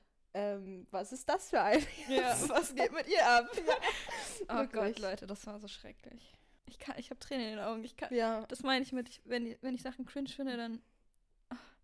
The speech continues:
Speaker 2: und
Speaker 1: Und
Speaker 2: ich glaub, ich fand's
Speaker 1: ja.
Speaker 2: in der Situation selbst schon so cringe, dass ich mich auch einfach nicht mehr einbekommen habe.
Speaker 1: Ich find's voll lustig.
Speaker 2: Oh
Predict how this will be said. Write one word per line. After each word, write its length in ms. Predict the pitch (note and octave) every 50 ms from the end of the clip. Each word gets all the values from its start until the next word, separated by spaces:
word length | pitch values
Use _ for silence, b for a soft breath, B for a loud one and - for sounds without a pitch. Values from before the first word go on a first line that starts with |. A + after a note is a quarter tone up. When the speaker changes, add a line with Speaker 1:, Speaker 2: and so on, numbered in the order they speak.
| B B B B B B B
Speaker 2:
und 80 | C4+
Speaker 1:
Und 60 | B3 A#3+
Speaker 2:
ich 60 | -
glaub, 160 | - C4 C4
ich 100 | C4 C4
fand's 160 | - B3+ G#3+
Speaker 1:
ja. 40 | G#3
Speaker 2:
in 40 | A3+
der 100 | B3 B3 B3
Situation 760 | B3+ B3 - - B3 A#3 A#3 - - - B3 B3 A#3+ A#3+ G#3+ - _ -
selbst 360 | A3+ A3+ A#3 A#3 A3+ A3+ -
schon 180 | - A3+ G#3+
so 120 | G#3 G#3+ G3+
cringe, 360 | - - - A3 G3 G3+ G3+ - -
dass 180 | - A3 G3+ -
ich 160 | G#3+ - -
mich 200 | A3+ G#3+ - -
auch 140 | G#3+ G#3 - -
einfach 340 | A#3 A3 - A3+ - G#3+ - - - B B B B B B B B B B B - - -
nicht 260 | A3+ A3 G#3+ - -
mehr 100 | A3+ G#3+
einbekommen 540 | - F#3+ F#3+ G3 F#3+ - - - G#3 G3+ G#3
habe. 380 | A3 A3 A3 A3 A3 A#3 A#3 A#3+ - -
Speaker 1:
Ich 100 | - -
find's 280 | - A#3 A3+ - -
voll 220 | - - A#3+ A3+ A3
lustig. 540 | A3 A3 A#3+ - - - - - - - - - -
Speaker 2:
Oh 60 | -